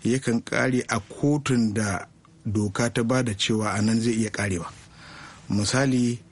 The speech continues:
idan ka tsaya kana neman sanata ne ko member na House of Reps ko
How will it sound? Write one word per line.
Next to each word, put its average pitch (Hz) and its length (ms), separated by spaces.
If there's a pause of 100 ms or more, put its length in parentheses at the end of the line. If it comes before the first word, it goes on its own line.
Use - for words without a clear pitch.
(320)
idan 120 580
ka 123 160
tsaya 127 240
kana 131 300
neman 117 480
sanata 117 440
ne 113 200
ko 113 400 (160)
member 113 400
na 104 160
House 113 160
of 101 160
Reps 110 240
ko 101 200